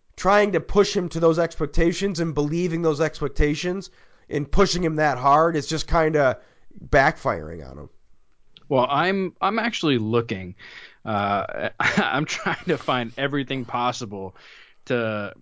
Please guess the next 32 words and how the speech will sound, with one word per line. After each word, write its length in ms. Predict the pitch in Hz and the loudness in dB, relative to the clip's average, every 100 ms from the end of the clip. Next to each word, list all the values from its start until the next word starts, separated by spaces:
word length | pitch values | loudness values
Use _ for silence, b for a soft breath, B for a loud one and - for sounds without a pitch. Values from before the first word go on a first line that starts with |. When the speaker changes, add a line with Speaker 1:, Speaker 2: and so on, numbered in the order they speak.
| _ | _
Speaker 2:
to 100 | 135 | -8
see 360 | - 151 139 131 | -6 -4 0 0
if 140 | 120 | -2
my 340 | 120 117 113 110 | 0 2 2 0
theory 440 | - 120 110 101 | -4 -6 -4 -4
is 140 | 98 - | -4 -6
correct. 640 | - 104 101 87 - - - | -6 -4 -2 -4 -10 -20 -6
Um, 460 | 107 110 110 107 - | 0 2 2 0 0
I'm 160 | 143 | 0
seeing 360 | 143 - 233 175 | 2 2 2 0
Chad 320 | - 202 220 | 0 0 2
Nichols 340 | 196 190 160 131 | 0 2 0 0
mentioned 400 | 135 131 123 113 | -2 -2 -2 0
that 340 | 107 104 - b b b b b _ | 0 -2 -6 b b b b b _
the 80 | 123 | -8
flight 520 | 113 135 135 131 131 _ _ _ _ _ _ _ | -8 -2 2 2 0 _ _ _ _ _ _ _
to 200 | - 139 | -6 -4
Pittsburgh 640 | - 131 - - 123 123 - - | -2 -6 -6 -2 0 0 -4 -10
with 220 | 107 95 | -6 -4
Dallas, 520 | 90 110 113 117 113 - | 0 2 2 0 -2 -2
that 160 | 117 | -2
he, 260 | 107 101 90 | -2 -6 -8
he 160 | 107 98 | -10 -10
gained 560 | 107 123 123 120 117 | -2 0 2 0 -2
six 320 | - - 123 - | -4 -4 -6 -4
pounds 480 | 131 120 117 113 | -2 0 0 -2
of, 300 | 110 101 95 - | -2 -2 -6 -10
of 140 | 101 | -6
water 300 | 104 113 117 | -2 2 2
weight. 340 | 117 113 120 - - | 4 4 2 -4 -10
Speaker 1:
So 200 | - 247 | 4 8
what? 400 | 247 302 95 | 8 8 2